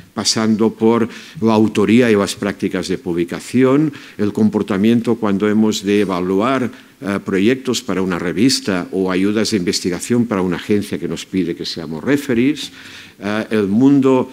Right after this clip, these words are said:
de la, de la, de la recogida, acopio, eh, de muestras biológicas que tienen hoy una complejidad enorme. En fin, Eh, los, los distintos capítulos de cualquier código de buenas prácticas científicas,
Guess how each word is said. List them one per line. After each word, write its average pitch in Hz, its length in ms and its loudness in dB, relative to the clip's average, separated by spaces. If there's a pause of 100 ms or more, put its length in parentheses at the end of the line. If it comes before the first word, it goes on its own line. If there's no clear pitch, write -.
(160)
de 107 280 0
la, 104 340 -2
de 101 220 -4
la, 95 360 -4
de 98 160 -6
la 92 160 -4
recogida, 113 1040 -2 (100)
acopio, 110 800 4 (300)
eh, 92 1080 -2
de 98 120 0
muestras 104 560 2
biológicas 117 840 2
que 95 100 -2
tienen 98 280 2
hoy 98 140 4
una 95 160 0
complejidad 92 640 -2
enorme. 123 580 4 (460)
En 147 160 6
fin, 131 380 4 (300)
Eh, 113 140 2
los, 127 400 2
los 120 380 0
distintos 180 640 2
capítulos 131 880 2
de 104 260 0
cualquier 127 460 0
código 131 340 4
de 107 80 4
buenas 101 320 0
prácticas 92 460 -4
científicas, 120 840 -2